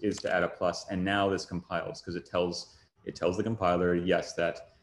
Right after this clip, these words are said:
the, the variance, the, uh, <laughs> the, the, the subtyping relationships of the container vary in the same direction as the subtyping relationships of their values that they contain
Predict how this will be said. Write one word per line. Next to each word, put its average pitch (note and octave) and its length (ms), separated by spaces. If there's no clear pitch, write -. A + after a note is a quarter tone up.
the, F#2 280
the F#2+ 80
variance, A#2+ 960
the, G2 380
uh, A2 560
<laughs> C3+ 200
the, G2+ 340
the, A2 200
the G#2+ 100
subtyping C3+ 840
relationships G#2 760
of G#2+ 180
the G#2 80
container F#2+ 720
vary G2 680
in G#2 120
the G2 80
same D3+ 340
direction A#2 520
as F#2 140
the F#2 80
subtyping F#2+ 680
relationships F2+ 720
of E2+ 320
their F2+ 160
values F2 360
that F2 100
they E2+ 120
contain - 440